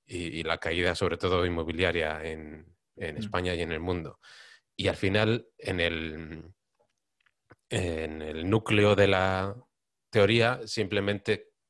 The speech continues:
Speaker 1: hay que, eh, los ciclos económicos se producen cuando hay una descoordinación entre los flujos de ahorro y flujos de inversión de la economía.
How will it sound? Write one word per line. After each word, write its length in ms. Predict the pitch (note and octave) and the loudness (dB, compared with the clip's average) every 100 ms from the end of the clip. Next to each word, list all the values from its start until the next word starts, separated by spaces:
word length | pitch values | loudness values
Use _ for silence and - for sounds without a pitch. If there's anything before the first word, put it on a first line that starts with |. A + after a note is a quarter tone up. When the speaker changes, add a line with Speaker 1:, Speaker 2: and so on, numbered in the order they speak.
| _ _ | _ _
Speaker 1:
hay 380 | G2 G2 G#2+ - _ | 0 0 -2 -8 _
que, 400 | F2+ E2 E2 D#2+ _ - - - - - _ _ _ _ _ | -4 -4 -4 -10 _ -20 -20 -20 -20 -20 _ _ _ _ _
eh, 360 | - F#2 E2+ E2 | -2 0 2 0
los 200 | F2 - | -2 -2
ciclos 300 | G#2+ G#2 F#2+ | 0 2 2
económicos 600 | G2+ G#2+ A2 G#2+ A#2 G2+ | 4 4 2 4 2 2
se 100 | A2 | 0
producen 680 | G2+ G#2 G#2+ A2+ A2 A#2 - _ _ _ _ _ _ _ _ _ - | 2 4 4 2 0 -4 -12 _ _ _ _ _ _ _ _ _ -10
cuando 400 | - F#2 E2+ F#2+ | 0 0 2 2
hay 120 | G#2 | 4
una 160 | G#2+ G#2 | 4 2
descoordinación 800 | G2 - G2 F#2+ F#2+ F2+ A2 G#2+ | 2 2 0 0 0 0 0 0
entre 280 | F#2 G2 F2 | 0 -2 0
los 200 | E2+ - | -2 -4
flujos 480 | - A2 - G2 F#2 | -2 -2 0 -2 0
de 80 | F#2 | 2
ahorro 380 | G2+ G#2 A2 | 4 2 0
y 200 | A2 F2 E2+ | -2 -4 -6
flujos 400 | G2+ F#2 G#2 F2+ | -6 -4 -2 -2
de 60 | |
inversión 800 | F2 E2 - - F2 D#2 C#2 B1 | -4 -4 -6 -2 -4 -4 -12 -14
de 160 | E2+ D#2+ | -8 -8
la 80 | D#2+ | -6
economía. 500 | E2+ E2 E2 - | -8 -6 -6 -8